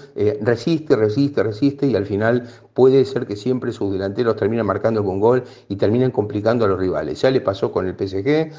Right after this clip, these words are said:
ya le pasó también con Atlético Madrid, o sea que los rivales saben que Borussia Dortmund es un equipo complicado. Ahora, ¿podrá pesar en la historia del Real Madrid una vez más?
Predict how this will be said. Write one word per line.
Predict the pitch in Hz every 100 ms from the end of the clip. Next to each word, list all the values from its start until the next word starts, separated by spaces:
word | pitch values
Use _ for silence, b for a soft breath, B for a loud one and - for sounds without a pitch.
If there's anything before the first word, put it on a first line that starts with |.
| B -
ya | 123
le | 120
pasó | 120 98 120
también | 104 95 98 110
con | 104
Atlético | 87 110 104 95
Madrid, | 87 98 131 160
o | -
sea | 104 107
que | 104
los | 90
rivales | 98 120 104
saben | - 135 147 147 151 B B
que | -
Borussia | 98 117 123 110
Dortmund | 117 120 117
es | 104
un | - 110
equipo | 104 110 98
complicado. | 98 85 92 82 90 90 B B B
Ahora, | - 101 101 -
¿podrá | 107 107 147 180
pesar | 127 - 127 147 147 147
en | 104
la | 98
historia | 95 131 131 107
del | 90
Real | 107
Madrid | 104 98 120
una | 101
vez | 90 85
más? | 135 156 -